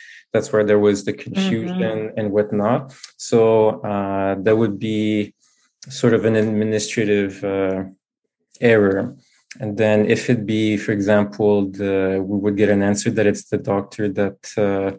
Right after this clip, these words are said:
Speaker 1: he canceled the appointments because there was an emergency and he had to be there for, like, uh,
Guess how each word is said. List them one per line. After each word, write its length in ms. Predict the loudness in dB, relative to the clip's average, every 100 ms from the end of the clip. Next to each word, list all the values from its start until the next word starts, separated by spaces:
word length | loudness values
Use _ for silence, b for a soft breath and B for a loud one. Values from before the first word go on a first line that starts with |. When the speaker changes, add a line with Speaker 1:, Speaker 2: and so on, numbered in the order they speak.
| b b b b b b
Speaker 1:
he 120 | -4 0
canceled 800 | 2 2 2 2 2 2 0 -4
the 140 | -2
appointments 640 | -2 0 -4 -2 -2 -2 -4
because 580 | -8 -4 0 2 2
there 140 | 0 2
was 180 | 2 2
an 100 | 2
emergency 720 | 4 2 2 2 0 0 0
and 140 | -2
he 180 | -6 -4
had 240 | 0 -2 -4
to 140 | -10
be 160 | -6 -2
there 280 | 2 2
for, 360 | 2 -4 -6 -2
like, 360 | -4 -6 -6 -4
uh, 340 | -2 -2